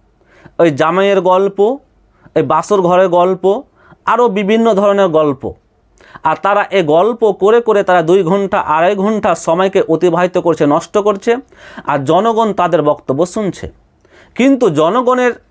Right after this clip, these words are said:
জিরো পার্সেন্টও এই বক্তব্য শুনে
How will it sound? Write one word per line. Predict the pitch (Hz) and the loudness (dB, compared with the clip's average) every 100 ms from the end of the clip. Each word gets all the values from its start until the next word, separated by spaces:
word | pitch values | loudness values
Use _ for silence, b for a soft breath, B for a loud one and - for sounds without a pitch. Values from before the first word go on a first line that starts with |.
| b b 123 | b b -4
জিরো | 156 226 262 | 0 2 2
পার্সেন্টও | 262 180 175 - 247 214 147 - - | 0 -2 -2 -2 0 2 0 -4 -2
এই | 196 | 0
বক্তব্য | 165 170 - 220 202 | 2 -2 -2 0 0
শুনে | - 160 156 | 0 0 0